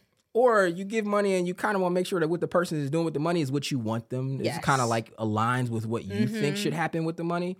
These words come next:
Speaker 2: Yeah.
Speaker 1: That's what philanthropy is, largely. Like, some people, there are some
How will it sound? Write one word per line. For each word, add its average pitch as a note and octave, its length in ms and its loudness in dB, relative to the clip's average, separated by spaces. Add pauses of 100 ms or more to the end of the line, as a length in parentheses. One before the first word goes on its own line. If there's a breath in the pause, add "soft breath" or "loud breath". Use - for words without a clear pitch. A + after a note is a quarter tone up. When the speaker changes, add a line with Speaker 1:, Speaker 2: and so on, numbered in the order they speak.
(120 soft breath)
Speaker 2:
Yeah. - 160 -16 (180)
Speaker 1:
That's E4+ 180 -2
what C4+ 120 0
philanthropy B2+ 560 -2
is, G#2 240 -12
largely. G#2+ 500 -4
Like, C3+ 300 0
some F#4+ 260 -2
people, D4 760 -2
there B3 200 0
are G3+ 200 -4
some A#3 420 -4